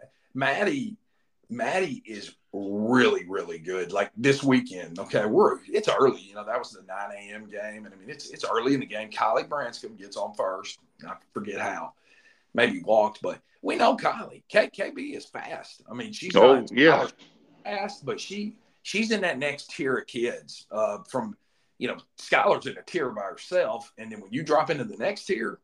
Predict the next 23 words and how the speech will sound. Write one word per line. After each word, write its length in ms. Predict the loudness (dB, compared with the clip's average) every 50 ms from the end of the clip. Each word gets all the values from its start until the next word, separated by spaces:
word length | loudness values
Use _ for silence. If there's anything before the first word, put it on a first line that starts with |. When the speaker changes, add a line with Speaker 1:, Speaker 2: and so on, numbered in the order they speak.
| -8
Speaker 1:
Kylie's 420 | -4 -2 2 4 4 4 4 2 -4
in 160 | -8 -10 -10
it. 100 | -10 -14 _ _ _
And 100 | -20 -16
she's 220 | -12 -12 -8 -4
got 140 | 2 6 8
Speaker 2:
Oh, 160 | 10 10 12
Speaker 1:
good 100 | 12 12 12 10 8
Speaker 2:
yeah. 40 | 2 -8 _ _ _ _ _ _
Speaker 1:
the 60 | -16 -12
base 320 | -8 -6 -6 -6 -6 -10
stealer. 320 | -12 -12 -10 -10 -10 -12 -16 _ -20 -20 _ _ _ -14
Well, 100 | -12 -6
she 200 | -2 -2 -2 2
took 240 | 2 0 4 6
off 240 | 8 8 8 6 4
on 140 | 0 -2 0
Maddie 260 | 0 0 0 0 -2
Holcomb. 400 | -2 0 -2 -2 -2 -6 -12 -14 _ _ _ _ _ _ _ _ _ _ _ _ _ _ _ _ _ _ _ -16
Uh, 380 | -12 -10 -8 -6 -6 -6 -8 -8 -10 -10 -12 -12 -12 -14 -14 -12
<laughs> 420 | -12 -12 -12 -14 -18 -18 -16 -10 -4
Maddie 300 | 0 0 0 0 0 -4
Holcomb 580 | -8 -12 -14 -16 -14 -10 -6 -6 -6 -6 -8